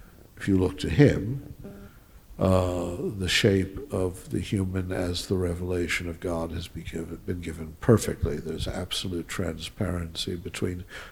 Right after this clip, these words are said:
who Jesus of Nazareth was and who the eternal Son of God is. But in a di-, in a richer, in a fuller sense,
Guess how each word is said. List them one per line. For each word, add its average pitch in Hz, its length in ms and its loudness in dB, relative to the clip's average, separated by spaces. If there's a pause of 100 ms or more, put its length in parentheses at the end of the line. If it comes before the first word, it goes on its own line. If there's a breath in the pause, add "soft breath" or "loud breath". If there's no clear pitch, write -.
who 104 220 10
Jesus 90 460 2
of 85 140 -6
Nazareth 92 600 -2
was 82 360 -2
and 87 140 -6
who 82 160 -2
the 82 160 -4
eternal 82 420 -4
Son 82 280 -4
of - 140 -14
God 87 320 -4 (160)
is. - 120 -8 (1120 loud breath)
But 104 120 10
in 110 140 8
a 107 100 10
di-, 135 320 10
in 104 140 8
a 101 80 8
richer, 131 360 8
in 101 140 4
a 101 60 6
fuller 160 340 6
sense, 92 640 2